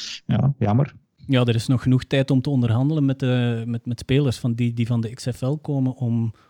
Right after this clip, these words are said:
Speaker 2: om een contract te kunnen tekenen bij de, bij de, bij een N F L-ploeg natuurlijk. Eh, alles ligt,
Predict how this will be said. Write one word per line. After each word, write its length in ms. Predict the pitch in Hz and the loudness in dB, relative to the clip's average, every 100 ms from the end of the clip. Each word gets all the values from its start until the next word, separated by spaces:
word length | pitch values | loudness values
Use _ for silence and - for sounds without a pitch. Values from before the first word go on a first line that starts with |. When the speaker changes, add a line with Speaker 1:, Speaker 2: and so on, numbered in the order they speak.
| _ - | _ -8
Speaker 2:
om 80 | |
een 100 | 113 | -6
contract 380 | 107 113 127 113 | -6 -8 -6 -8
te 60 | 123 | -8
kunnen 240 | - 110 | -6 -4
tekenen 300 | - 127 147 127 127 | -2 -2 -2 -2 -2
bij 100 | 117 | -2
de, 200 | 117 117 | -2 -4
bij 160 | 117 113 | -4 -2
de, 120 | 113 | -2
bij 180 | 117 113 | -2 -2
een 200 | 113 117 | -2 -4
N 80 | |
F 100 | 104 | -2
L-ploeg 360 | 120 143 160 143 | -4 -2 -2 -2
natuurlijk. 540 | 127 - 120 117 - | -4 -2 -2 -2 -4
Eh, 200 | 110 104 | -6 -8
alles 260 | - - - | -12 -16 -8
ligt, 220 | 117 - | -8 -8